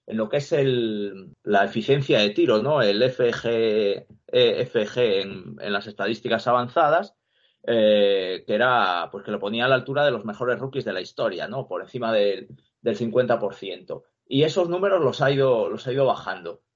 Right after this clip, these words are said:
a pesar de que ha aumentado en anotación, eh, pero es que ha bajado muchísimo los porcentajes en lanzamiento triple. Ahora mismo es un dolor este tío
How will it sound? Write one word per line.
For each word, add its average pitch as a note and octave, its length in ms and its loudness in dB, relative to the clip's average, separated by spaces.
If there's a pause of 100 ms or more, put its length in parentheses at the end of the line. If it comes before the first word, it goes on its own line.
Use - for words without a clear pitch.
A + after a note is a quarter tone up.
(180)
a G2+ 100 -8
pesar A2 320 -2
de A2 140 -4
que A2+ 180 0
ha F#2+ 640 -2
aumentado A#2 640 -2
en G#2 80 -6
anotación, E3+ 760 -2 (580)
eh, G#2+ 560 0
pero G#2+ 200 0
es - 80 -8
que C#3 200 4
ha A#2+ 100 4
bajado C#3 360 0
muchísimo F#3 840 -6
los A2+ 180 -6
porcentajes B2 520 -4
en A2+ 60 -8
lanzamiento G#2 540 -6
triple. A2+ 380 -8
Ahora A#2 200 2
mismo D3 340 -4
es A#2+ 140 -6
un B2 300 -6
dolor G#2 380 2
este G2+ 240 -8
tío G#2+ 360 0